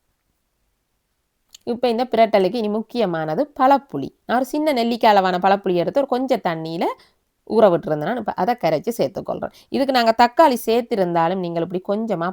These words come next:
பழப்புளி சேர்த்து செய்து பாருங்க. அதோட சுவை இன்னும் நல்லா இருக்கும். இப்ப பழப்புளியையும் சேர்த்துட்டோம். சேர்த்து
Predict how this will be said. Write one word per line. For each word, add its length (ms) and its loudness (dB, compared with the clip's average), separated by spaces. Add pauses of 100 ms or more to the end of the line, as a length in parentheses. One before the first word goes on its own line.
பழப்புளி 340 0
சேர்த்து 320 -6
செய்து 280 -4
பாருங்க. 400 -4
அதோட 160 -8
சுவை 360 -6 (220)
இன்னும் 340 -6
நல்லா 300 -6
இருக்கும். 380 -6 (320)
இப்ப 260 -4
பழப்புளியையும் 680 -2
சேர்த்துட்டோம். 540 -4 (440)
சேர்த்து 520 -4